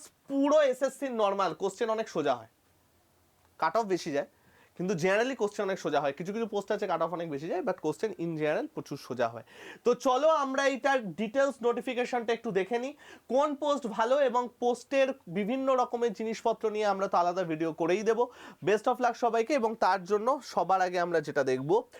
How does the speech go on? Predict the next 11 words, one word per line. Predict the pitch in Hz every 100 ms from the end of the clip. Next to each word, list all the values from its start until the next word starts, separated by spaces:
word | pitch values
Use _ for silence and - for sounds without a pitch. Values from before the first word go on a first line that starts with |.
| - -
সেটা | 214 180 196 175
হচ্ছে | 147 - 262 - - -
যে | 139 170
ভাই | 170 254 330 _ _ _ _ _ _ _ - 156
আমাদের | 165 196 214 - 165
ইম্পর্টেন্ট | 160 175 165 170 233 180
ডেটস। | 143 123 - -
দেখো, | 160 - _ _ _ _ _ - _ _ - - _ - - - - _ - - - - - _ -
first | 254 - 320
of | -
all | 302